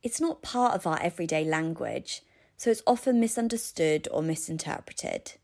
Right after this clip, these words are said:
You end up using other words to describe it, like distance, no contact, or cut off. Speaking it feels very much like living it,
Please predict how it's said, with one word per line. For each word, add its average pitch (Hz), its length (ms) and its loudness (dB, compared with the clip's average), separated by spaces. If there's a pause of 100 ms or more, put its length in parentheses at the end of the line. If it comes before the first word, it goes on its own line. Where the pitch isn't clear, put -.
(460)
You 220 140 2
end 254 240 6
up 220 180 4
using 175 340 0
other 180 220 0
words 156 440 2
to - 120 -8
describe 165 720 0
it, - 200 -2
like 151 340 -10
distance, - 840 -4 (320)
no 185 320 4
contact, - 880 -6
or 147 120 -6
cut - 340 -8
off. - 440 -6 (1300)
Speaking 285 600 0
it 147 200 -2 (160)
feels 180 280 0
very 185 280 4
much 170 320 -2
like 156 220 -2
living 151 260 -2
it, 147 220 -6